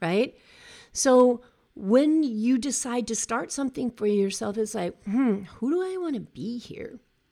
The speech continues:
What am I willing to go through and feel?" That's what it comes down to. What are you willing to feel?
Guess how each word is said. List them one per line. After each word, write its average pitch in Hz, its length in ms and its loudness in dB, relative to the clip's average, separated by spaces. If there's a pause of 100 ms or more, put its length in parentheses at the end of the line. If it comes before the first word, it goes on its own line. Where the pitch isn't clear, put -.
(800)
What 190 200 -4
am 294 100 -2
I 311 120 -4
willing 226 560 4
to - 140 -8
go 151 380 -6
through - 540 -10
and 156 180 -6
feel?" - 720 -2 (160)
That's 190 180 -8
what 302 120 -6
it 277 60 -12
comes 196 260 -2
down 185 240 -4
to. - 240 -14 (480)
What 160 440 -2
are 311 80 -6
you 285 160 -4
willing 214 580 2
to 202 100 -8
feel? - 400 -12